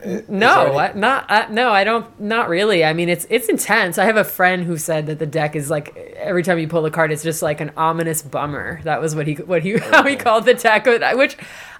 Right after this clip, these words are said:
Speaker 2: I don't think that's true. I think there's a lot of, I'll show you some of the cards just if you want to later. They're, they're, no, not really. Um, he uses a lot of astrology. Um, the devil, the devil is a, is one of the major arcana in the
Speaker 1: Right.
Speaker 2: tarot, and,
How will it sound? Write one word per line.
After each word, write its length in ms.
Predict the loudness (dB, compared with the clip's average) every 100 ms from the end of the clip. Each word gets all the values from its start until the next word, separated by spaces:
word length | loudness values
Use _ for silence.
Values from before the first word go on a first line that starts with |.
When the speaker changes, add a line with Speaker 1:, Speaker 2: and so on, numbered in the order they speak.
| 2
Speaker 2:
I 80 | 4
don't 160 | 4 2
think 120 | 2
that's 260 | 2 0
true. 280 | 0 2 4
I 140 | 2 0
think 180 | -2
there's 220 | -4 -4 -4
a 40 |
lot 220 | 0 0
of, 200 | 0 -4 -6
I'll 160 | -6
show 160 | -6 -6
you 100 | -8
some 160 | -8
of 60 | -8
the 100 | -6
cards 220 | -6 -6
just 260 | -6 -8 -12 -20 -12
if 240 | -8 -6 -6
you 60 |
want 160 | -8 -8
to 320 | -8 -8 -8
later. 300 | -2 2 2
They're, 200 | 0 -6
they're, 220 | -6 -8 -6
no, 280 | -4 -2 -2
not 220 | -4 -2
really. 440 | 2 2 0 -4
Um, 280 | -6 -6 -4
he 100 | -2
uses 300 | -2 -2 -2
a 60 | 0
lot 220 | 0 0
of 120 | -2
astrology. 1000 | -6 0 2 2 -2 -2 -2 -2 -2 -6 -10 -20 -20 -8
Um, 440 | -2 0 0 -4 -6
the 160 | -4 -2
devil, 460 | 2 2 2 2 0
the 100 | 2
devil 320 | 2 2 0
is 160 | 0
a, 160 | -2 -4 -6 -2
is 240 | 0 0
one 140 | -4
of 80 | -4
the 40 | -4
major 280 | -4 -4
arcana 560 | -4 -4 -4 -4 -4 -4
in 100 | -4
the 60 | -4
Speaker 1:
Right. 80 | -4
Speaker 2:
tarot, 480 | -4 -2 0 0 0
and, 420 | 0 -2 -6 -8